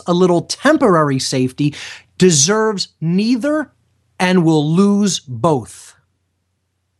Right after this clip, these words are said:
If that's how you think, you don't deserve liberty and safety because you have not understood anything about how natural law functions.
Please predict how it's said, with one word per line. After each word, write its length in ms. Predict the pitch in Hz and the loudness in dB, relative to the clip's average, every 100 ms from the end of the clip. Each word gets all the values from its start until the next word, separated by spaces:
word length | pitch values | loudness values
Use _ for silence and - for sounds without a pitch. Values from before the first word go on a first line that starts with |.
| _ _ _ _ _ _ _ _ _ _ _ _ _ _ _ _ _ _ _ _ | _ _ _ _ _ _ _ _ _ _ _ _ _ _ _ _ _ _ _ _
If 180 | 202 170 | -4 -2
that's 280 | 254 320 - | 0 -2 -2
how 160 | 269 269 | -4 -2
you 200 | 233 254 | 0 -2
think, 380 | - 294 220 | -2 -4 -2
you 100 | 190 | -2
don't 340 | 185 254 269 143 | 0 0 0 -2
deserve 840 | 202 135 135 165 302 349 339 180 | 0 0 2 2 2 0 0 0
liberty 440 | 185 185 160 151 139 | 2 2 2 -2 -2
and 140 | 127 | -4
safety 520 | - 127 113 - 90 _ _ _ _ _ _ _ _ _ _ _ _ _ | -4 -4 -6 -14 -20 _ _ _ _ _ _ _ _ _ _ _ _ _
because 280 | - - 202 | 0 4 6
you 100 | 233 | 6
have 180 | 180 240 | 4 2
not 160 | 247 240 | 2 2
understood 500 | 240 220 - 254 254 | 2 -2 -2 0 0
anything 380 | 226 190 220 | 0 -2 -2
about 160 | 208 214 | 2 2
how 140 | 185 | 2
natural 420 | 202 202 196 - 190 | 2 0 0 -2 2
law 200 | 190 185 | 2 2
functions. 760 | 226 254 - 107 80 - | 2 2 0 -6 -4 -4